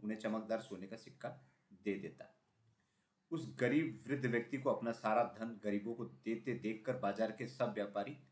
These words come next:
आश्चर्यचकित होते और निराशा में अपना सिर हिलाते। "अरे भले मानस, तुम अपना ध्यान क्यों नहीं रखते और अपने परिवार की देखभाल क्यों नहीं करते?" उनकी बात सुनकर दयावान मुस्कुरा दिया और बोला, "वह सब मेरा ही परिवार है।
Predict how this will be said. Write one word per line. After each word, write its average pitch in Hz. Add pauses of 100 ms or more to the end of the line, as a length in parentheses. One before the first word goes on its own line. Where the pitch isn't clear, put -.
(200)
आश्चर्यचकित 113
होते 127
और 117
निराशा 104
में 110
अपना 131
सिर 110
हिलाते। - (600)
"अरे 127
भले 113
मानस, 131 (140)
तुम 127
अपना 127
ध्यान 123
क्यों 214
नहीं 220
रखते - (280)
और -
अपने 131
परिवार 117
की 170
देखभाल 131
क्यों 160
नहीं 165
करते?" 170 (1400)
उनकी 127
बात 120
सुनकर 127
दयावान 107
मुस्कुरा 90
दिया - (540)
और 104
बोला, - (140)
"वह 165
सब -
मेरा 120
ही 165
परिवार 95
है। -